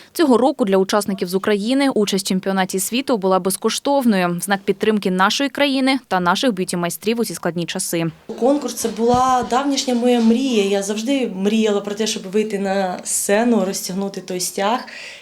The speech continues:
Speaker 2: і, ну, здобути перемогу для нашої України, а зараз вона надзвичайно важлива для нас. Мені дуже хотілося там бути. Я являюся,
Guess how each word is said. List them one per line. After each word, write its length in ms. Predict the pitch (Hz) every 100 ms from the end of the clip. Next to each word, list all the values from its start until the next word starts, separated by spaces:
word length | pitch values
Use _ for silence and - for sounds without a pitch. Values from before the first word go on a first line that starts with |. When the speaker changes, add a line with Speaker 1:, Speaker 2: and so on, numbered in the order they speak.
| - -
Speaker 2:
і, 420 | 185 185 185 180 175 - _ - - - - - - _ _ _
ну, 220 | 180 180
здобути 400 | 180 214 220 226
перемогу 420 | 226 208 220 247 226
для 180 | 196
нашої 340 | 208 208 214 196
України, 580 | 196 220 220 196 170 170
а 160 | 175 180
зараз 340 | 202 214 208
вона 180 | 190 185
надзвичайно 600 | 180 180 185 202 196 190
важлива 400 | 185 165 160 160
для 180 | 156 156
нас. 280 | 156 151 - - - 185
Мені 140 | 185
дуже 200 | 220 226
хотілося 480 | 214 202 190 180 180
там 180 | 180 175
бути. 300 | 285 - - - - -
Я 200 | 208 220
являюся, 760 | 214 208 196 196 208 190 185